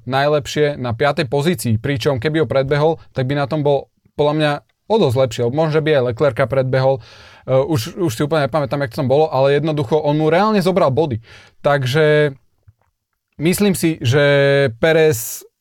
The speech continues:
aj keď iba veľmi výnimočne, ale už obral Hamiltona o majstrovské body a to sa podľa mňa veľmi cení.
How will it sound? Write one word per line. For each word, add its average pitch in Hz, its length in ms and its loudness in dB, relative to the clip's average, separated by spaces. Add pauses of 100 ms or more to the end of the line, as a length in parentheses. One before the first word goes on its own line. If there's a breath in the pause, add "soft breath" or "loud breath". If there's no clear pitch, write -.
(220)
aj 165 200 0
keď 180 180 -2
iba 151 180 2
veľmi 196 320 2
výnimočne, 165 720 0
ale 135 580 0
už 113 240 -6
obral 156 300 2
Hamiltona 135 580 -2
o 131 160 2
majstrovské 127 480 -2
body 139 260 0
a 139 140 -4
to 123 120 -2
sa - 120 -4
podľa 131 260 -2
mňa 127 140 -2
veľmi 127 240 0
cení. 151 300 0